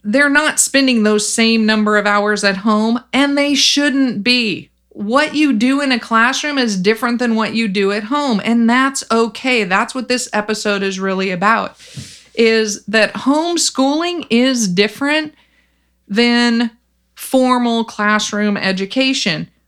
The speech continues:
Both are fine and good. Let me keep going. So my son-in-law has actually <laughs> become the homeschool teacher of my granddaughter.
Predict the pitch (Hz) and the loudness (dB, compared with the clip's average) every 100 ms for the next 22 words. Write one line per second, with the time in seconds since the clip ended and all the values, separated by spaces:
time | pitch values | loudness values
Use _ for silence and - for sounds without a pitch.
0 | _ 190 180 240 277 320 - - 247 226 | _ -2 2 2 2 0 -4 -2 -2 -2
1 | - 226 233 240 254 - 214 208 190 214 | 0 2 2 0 -2 -2 0 0 2 0
2 | 175 156 - _ _ _ _ _ _ 196 | -2 -6 -12 _ _ _ _ _ _ -4
3 | 208 226 220 233 208 196 175 170 180 _ | 0 0 -2 -6 -4 -4 -4 -8 -14 _
4 | _ - _ _ _ _ - 262 254 240 | _ -20 _ _ _ _ -2 0 2 0
5 | - 233 254 262 294 320 330 277 214 202 | 0 2 2 2 2 2 2 2 2 4
6 | 208 214 214 196 - 220 233 - 254 262 | 2 2 0 0 0 2 2 0 2 2
7 | 262 220 202 208 190 - 285 269 226 208 | 2 0 -2 -2 -2 -4 2 2 2 0
8 | 214 233 233 233 - 233 208 240 226 214 | 0 2 2 0 -2 -2 0 -2 -2 0
9 | 185 185 180 196 208 202 175 156 165 | 0 0 0 2 2 2 0 -2 -6